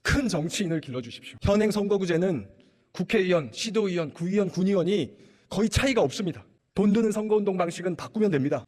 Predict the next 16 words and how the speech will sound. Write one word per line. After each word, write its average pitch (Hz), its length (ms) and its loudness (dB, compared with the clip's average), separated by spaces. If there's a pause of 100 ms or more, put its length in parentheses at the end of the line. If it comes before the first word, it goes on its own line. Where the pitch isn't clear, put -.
유세차, 185 420 0
현수막 196 380 0
다 151 120 -6
같이 160 220 0
없애고 180 500 -2 (380)
티비 233 220 0
토론 208 200 0
더 139 100 -2
합시다. 139 360 -6 (200)
권역 196 380 2
비례든 180 400 2
대선거구든 160 760 0 (400)
이름은 202 420 2
뭐라 175 240 4
붙여도 175 280 -2
상관없습니다. 131 640 -8